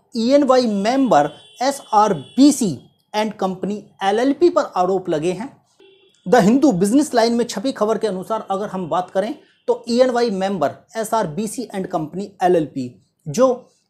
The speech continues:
इंफ्रास्ट्रक्चर लीजिंग और फाइनेंशियल सर्विसेज ग्रुप की ऑडिटर हैं और उन्होंने ऑडिट की दो हज़ार सत्रह अठारह की, जिसमें बड़े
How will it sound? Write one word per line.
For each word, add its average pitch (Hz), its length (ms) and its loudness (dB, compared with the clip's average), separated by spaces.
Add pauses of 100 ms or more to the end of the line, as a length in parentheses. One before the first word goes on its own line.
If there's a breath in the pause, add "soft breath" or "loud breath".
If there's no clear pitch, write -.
इंफ्रास्ट्रक्चर 233 760 -4
लीजिंग 208 460 -2 (320)
और 180 280 6 (360)
फाइनेंशियल 220 520 -2
सर्विसेज 240 720 -4 (260)
ग्रुप 240 420 0
की 294 100 -2 (160)
ऑडिटर 220 380 0
हैं 285 180 -8 (300)
और 196 200 2 (160)
उन्होंने 247 400 2 (120)
ऑडिट 196 300 -2
की 277 120 -4
दो 208 200 0
हज़ार 190 220 -4
सत्रह 214 360 -4
अठारह 185 440 -6
की, 202 200 -10 (320 soft breath)
जिसमें 202 640 -4 (120)
बड़े 208 300 2